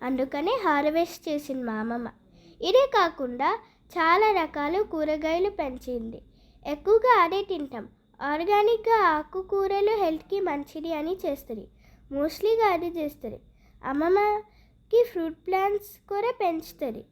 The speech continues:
మా అమ్మమ్మ rare variety of fruit plants ఉంటాయి. ఇక్కడికి వచ్చినప్పుడు కొత్త కొత్త రకాల పండులు ఇస్తుంది, తినమంటది. అమ్మమ్మకి రోజ్ ప్లాంట్స్, హైబిస్కస్, మ్,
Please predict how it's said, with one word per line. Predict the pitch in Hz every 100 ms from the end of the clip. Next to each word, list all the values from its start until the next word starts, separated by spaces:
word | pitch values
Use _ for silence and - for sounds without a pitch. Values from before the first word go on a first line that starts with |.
| _ _ _ -
మా | 294
అమ్మమ్మ | 285 294 349 415
rare | 349 311 370 415
variety | 403 370 339 381
of | 415
fruit | - 302 302 302
plants | 359 370 392 392
ఉంటాయి. | 285 254 214 - _ _ _ -
ఇక్కడికి | 311 - 403 415 427
వచ్చినప్పుడు | 339 320 - 381 339 - 339 440
కొత్త | 415 330 -
కొత్త | 381 381 370 370
రకాల | 349 294 285 294 370
పండులు | 427 349 311 294 311 370
ఇస్తుంది, | 320 - - 240 277 466 - _
తినమంటది. | - 415 359 277 226 110 - _ _ _ _ _
అమ్మమ్మకి | 277 294 359 427 440 440 - 508
రోజ్ | 427 311 339 -
ప్లాంట్స్, | - 381 381 370 370
హైబిస్కస్, | - 311 320 359 370 - 370 370 - - _ _ _ _ - -
మ్, | 320